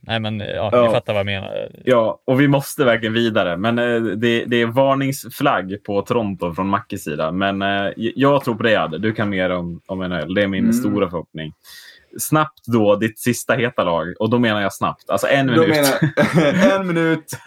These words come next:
Speaker 2: <laughs>
Speaker 3: Buffalo kommer bli farliga i år. Taylor Hall kommer in. Eh, Eric Stahl kommer in.
Speaker 2: Mm.
Speaker 3: Och det är tio år sedan de var i slutspel. Nu är det dags igen. Eh,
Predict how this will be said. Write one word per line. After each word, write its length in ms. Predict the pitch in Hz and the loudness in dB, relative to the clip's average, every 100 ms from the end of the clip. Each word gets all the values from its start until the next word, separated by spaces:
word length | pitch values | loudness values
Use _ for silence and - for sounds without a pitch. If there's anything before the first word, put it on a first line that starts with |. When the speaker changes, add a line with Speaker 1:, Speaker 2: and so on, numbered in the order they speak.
| - 143 | -4 -2
Speaker 2:
<laughs> 160 | 151 147 | -2 0
Speaker 3:
Buffalo 680 | 160 208 170 - 170 151 139 | 2 2 0 0 2 2 2
kommer 200 | 147 135 | -2 0
bli 140 | 131 | 0
farliga 360 | 139 135 131 127 | 2 2 4 4
i 40 | |
år. 300 | 123 120 117 _ - - | 4 2 0 _ -20 -4
Taylor 400 | 165 156 143 135 | 0 2 4 2
Hall 340 | 143 131 123 120 | 4 4 2 0
kommer 320 | 139 120 117 | 0 2 2
in. 340 | 117 110 110 110 - _ _ _ _ 120 | 2 4 2 0 -6 _ _ _ _ 0
Eh, 200 | 113 107 | 2 2
Eric 320 | 165 165 135 | 2 2 2
Stahl 240 | - 139 120 | 0 0 2
kommer 300 | 127 117 113 | 2 2 4
in. 360 | 113 110 107 - _ _ 113 | 4 4 2 -2 _ _ 2
Speaker 2:
Mm. 180 | 131 135 | 2 2
Speaker 3:
Och 80 | - _ _ - _ | -4 _ _ -20 _
det 100 | 135 | 0
är 60 | 135 135 | 0 2
tio 240 | 165 127 123 | 2 4 2
år 200 | 117 110 | 4 2
sedan 260 | 113 107 | 2 2
de 100 | 107 | 2
var 120 | 107 | 2
i 40 | 104 | 0
slutspel. 640 | 113 107 - 107 101 101 - | 0 -2 -2 -2 0 -2 -4
Nu 180 | 117 107 | -2 0
är 40 | |
det 60 | 104 | 0
dags 300 | 107 - 120 | -2 -4 -4
igen. 340 | 110 107 107 - _ _ _ 104 | -2 0 -4 -6 _ _ _ -2
Eh, 800 | 104 101 101 101 101 101 101 | 0 0 -2 -4 -4 -4 -6